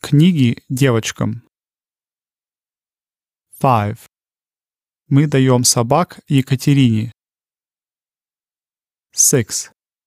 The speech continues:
Женщины дают еду студентке. Seven. Это Светлана.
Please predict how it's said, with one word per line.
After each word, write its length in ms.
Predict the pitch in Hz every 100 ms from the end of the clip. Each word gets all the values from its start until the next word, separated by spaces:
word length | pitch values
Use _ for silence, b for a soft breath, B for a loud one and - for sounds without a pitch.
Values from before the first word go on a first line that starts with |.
| _ _ _ _ _ _ _ 143
Женщины 760 | 113 143 185 - 135 110 110
дают 560 | - 127 120 127 139 -
еду 380 | 131 123 139 160
студентке. 760 | - 139 135 127 - - 113 - _ _ _ _ _ _ _ _ _ _ _ _ _ _ _ _ _ _ _ -
Seven. 560 | - 160 123 101 110 - _ _ _ _ _ _ _ _ _ _ _
Это 240 | 139 143
Светлана. 800 | 139 156 139 139 117 104 107 -